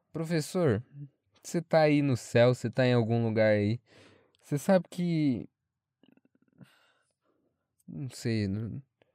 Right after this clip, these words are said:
Você é foda pra caralho. Você foi foda pra caralho. Suas coisas foram foda pra caralho. Mas eu não quero criar animosidade citando seu nome, professor.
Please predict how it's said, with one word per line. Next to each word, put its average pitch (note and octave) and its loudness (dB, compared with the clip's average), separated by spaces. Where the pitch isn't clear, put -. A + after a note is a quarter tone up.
Você - -4
é G3 0
foda G#3+ -2
pra G3 -2
caralho. A#2 4
Você C3+ 0
foi C#3 -2
foda D3 -2
pra C3+ -2
caralho. A2 4
Suas C#3 0
coisas C#3+ 2
foram C3+ -2
foda D3 2
pra C3+ 2
caralho. A2+ 2
Mas E3 -4
eu G3 -2
não E3 -2
quero D#3 0
criar B2+ 2
animosidade B2 2
citando B2 -2
seu C3 0
nome, G#2 4
professor. G2 -4